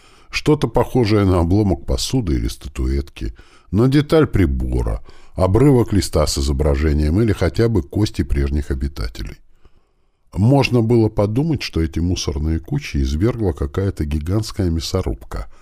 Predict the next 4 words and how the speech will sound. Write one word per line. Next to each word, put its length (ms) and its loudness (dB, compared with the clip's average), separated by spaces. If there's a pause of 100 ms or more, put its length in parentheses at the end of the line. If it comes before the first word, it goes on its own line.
(260)
работавшая 840 2
десятилетиями 960 0
или 220 0
веками. 580 -4